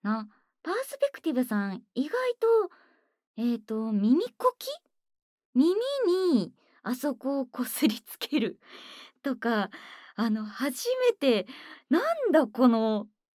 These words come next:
シチュエーションは」<laughs>みたいなものを考えるのめちゃめちゃ天才だと思うんですけど、今回初めて脇こきっていうのが出てきて、脇に <laughs> こすりつけるのか。とね、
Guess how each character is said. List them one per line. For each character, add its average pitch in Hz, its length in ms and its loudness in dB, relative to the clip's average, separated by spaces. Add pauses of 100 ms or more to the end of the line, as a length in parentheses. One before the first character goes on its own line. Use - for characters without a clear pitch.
(160)
シ - 120 -6
チ 285 160 0
ュ 247 100 4
エ 254 40 8
ー 254 40 6
シ 262 140 0
ョ 254 40 6
ン 269 40 6
は」 285 140 4
<laughs> - 20 6
み 233 100 6
た 247 100 -4 (100)
い 254 40 6
な 254 240 2 (460)
も 294 140 4
の 294 160 2
を 262 80 4
考 277 120 -2 (200)
え 311 100 2
る 247 120 4
の 208 80 2
め 202 140 0
ち 208 100 -6
ゃ - 20 -2
め 294 100 -4
ち 302 60 -8
ゃ 311 60 -4
天 320 200 -2
才 320 200 -4
だ 330 120 0
と 240 100 0
思 214 180 0
う 214 40 0
ん 202 40 2
で 208 80 -4
す - 100 -10
け - 80 -10
ど、 - 240 -4 (440)
今 381 240 -2
回 202 260 2
初 254 340 -4
め 494 160 2
て 262 140 0
脇 214 260 -2
こ 285 160 -6
き - 160 -6
っ - 40 -6
て - 160 -4
い 277 160 4
う 269 80 2
の 226 120 2
が 185 100 -4
出 202 120 -10
て 208 120 -6
き - 120 -20
て、 208 180 -6 (840)
脇 294 320 -2 (220)
に 226 220 2 (380)
<laughs> - 340 -12
こ - 180 0
す 285 180 -2
り 285 180 0
つ - 120 -14
け 294 100 -4
る 240 180 -6
の 180 100 -12
か。 - 120 -16 (1080)
と 247 120 0
ね、 247 240 2